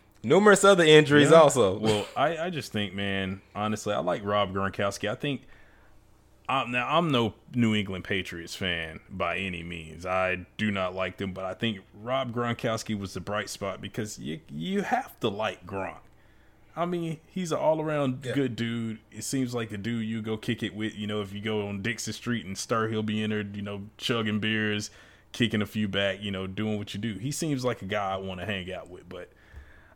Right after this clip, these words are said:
Speaker 2: I mean, I
Speaker 1: Fighting in
Speaker 2: yeah.
Speaker 1: the parking lot.
Speaker 2: Probably snorting cocaine off strippers' butt cheeks, whatever. <laughs> But, man, I mean, it's just with Rob Gronkowski, it's like, why? At this point, you know, you had a press conference where you had tears in your eyes, man, talking about the concussions you got, how you hadn't slept, and now you wanna go wrestle. I mean, that's cool if you do it as a one-off, but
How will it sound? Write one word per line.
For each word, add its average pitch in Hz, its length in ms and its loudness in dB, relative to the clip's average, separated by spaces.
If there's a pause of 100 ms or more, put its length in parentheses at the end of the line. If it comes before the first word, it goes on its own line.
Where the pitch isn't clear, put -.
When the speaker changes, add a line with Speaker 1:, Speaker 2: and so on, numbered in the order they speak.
(100)
Speaker 2:
I - 60 -4
mean, 147 160 -2
I 147 120 -2 (680)
Speaker 1:
Fighting 113 220 4
in 151 60 4
Speaker 2:
yeah. 113 80 4
Speaker 1:
the 113 60 2
parking 107 360 2
lot. 104 240 0 (880)
Speaker 2:
Probably 131 260 4
snorting 127 480 0
cocaine 123 460 0
off 120 140 -2
strippers' 110 420 -2
butt 98 220 -4
cheeks, 113 300 -2
whatever. 107 340 2 (180)
<laughs> - 520 6 (540)
But, 110 120 4
man, 117 360 6
I 123 140 6
mean, 123 220 4
it's 131 220 -4
just 151 400 -6 (200)
with 104 360 -6
Rob 139 340 -4
Gronkowski, 104 720 -2
it's 113 180 -8
like, 135 160 -4
why? 135 300 -2
At 90 200 -10
this 156 180 -6
point, 107 300 -2
you 123 100 0
know, 127 100 2
you 151 200 -2
had 180 140 -4
a - 20 -4
press 175 260 -4
conference 131 460 -6
where 117 100 -4
you 131 120 -2
had 117 160 -8
tears 147 340 0
in 101 80 -2
your 95 160 -4
eyes, 95 320 -6
man, 98 220 -8
talking 110 240 -6
about 104 160 -6
the - 100 -20
concussions - 540 -6
you 107 60 -8
got, 113 200 -6
how 107 80 -6
you 95 180 -8
hadn't 104 220 -8
slept, 110 340 -8
and 117 100 -8
now 135 80 -6
you 160 140 -6
wanna 156 160 -6
go 156 120 -4
wrestle. 175 380 -6
I 180 40 -6
mean, 185 180 -4
that's 208 180 -8
cool 160 300 -2
if - 140 -10
you 104 60 -8
do 113 160 -2
it 107 80 -2
as 95 100 -4
a 87 40 -12
one-off, 107 520 -8
but 95 200 -12